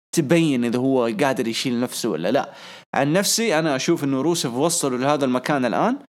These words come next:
اجتهد هو إيدن إنجليش كمان عشان يوصل لهذا المكان، لكن الآن كل ال-، الشغل حيكون عليه، وحيكون متعب، ما حيكون سهل أبدًا، أبدًا، أبدًا.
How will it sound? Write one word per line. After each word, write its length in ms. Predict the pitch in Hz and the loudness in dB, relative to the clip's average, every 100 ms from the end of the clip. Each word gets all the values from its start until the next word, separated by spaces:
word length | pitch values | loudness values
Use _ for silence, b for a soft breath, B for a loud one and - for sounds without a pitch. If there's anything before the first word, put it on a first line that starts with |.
| _ - | _ -8
اجتهد 440 | - 185 165 135 | 0 0 0 0
هو 220 | 156 170 | 0 0
إيدن 240 | 135 143 147 | 0 0 -2
إنجليش 280 | 139 127 | -2 -4
كمان 220 | - 151 123 | -4 -2 -2
عشان 220 | 127 143 | -2 -4
يوصل 240 | 143 - | -4 -6
لهذا 160 | 127 139 | -4 -4
المكان، 420 | 123 123 156 147 - B B B - | -4 -2 -2 -2 -8 B B B -8
لكن 160 | 139 | -6
الآن 440 | 117 85 160 160 - - _ - | -4 0 0 0 -4 -12 _ -4
كل 260 | 165 165 143 | 0 0 0
ال-، 380 | 131 123 113 76 | 0 -2 -4 -4
الشغل 440 | - - 165 170 | -6 -4 -2 -2
حيكون 420 | - 110 - 131 | -4 -6 -4 -4
عليه، 340 | - 104 90 - _ _ _ _ _ - | -2 -2 -4 -6 _ _ _ _ _ -8
وحيكون 380 | 127 127 170 165 | -6 0 2 2
متعب، 320 | 175 - - - - - | 0 -2 -10 -12 -16 -8
ما 280 | 127 151 160 | -2 0 0
حيكون 380 | 143 131 165 | -4 -2 -2
سهل 380 | 143 165 143 127 - 196 | 0 0 0 -4 -4 0
أبدًا، 400 | 190 165 120 87 - | 2 2 0 -4 -6
أبدًا، 340 | 156 151 135 127 | -2 0 0 0
أبدًا. 300 | 95 85 | -2 -8